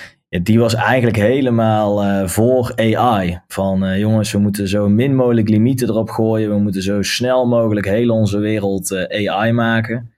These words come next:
Ehm, want hij trok eigenlijk een beetje de parallel met, en ik weet niet of hij gelijk heeft, hè, maar het zijn over het algemeen wel slimme mensen. Dus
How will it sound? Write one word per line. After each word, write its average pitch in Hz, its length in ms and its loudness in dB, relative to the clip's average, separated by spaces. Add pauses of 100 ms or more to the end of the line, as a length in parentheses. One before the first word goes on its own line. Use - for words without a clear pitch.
(720)
Ehm, 95 800 -2 (440)
want 101 260 -2
hij 123 240 0
trok 113 260 0
eigenlijk 110 420 0 (500)
een 98 80 -14
beetje 104 240 -4
de 101 100 -2
parallel 107 600 2
met, 98 460 -2 (380)
en 90 100 -8
ik 90 60 -8
weet 87 120 0
niet 90 140 2
of 85 100 -2
hij 90 80 0
gelijk 85 340 -2
heeft, 90 380 -4
hè, 98 120 -4
maar 101 100 0
het 90 80 -4
zijn 80 160 -6 (160)
over 85 180 -10
het - 100 -8
algemeen 87 580 -2
wel 92 200 -4
slimme 104 340 0
mensen. 101 420 0
Dus 92 260 -4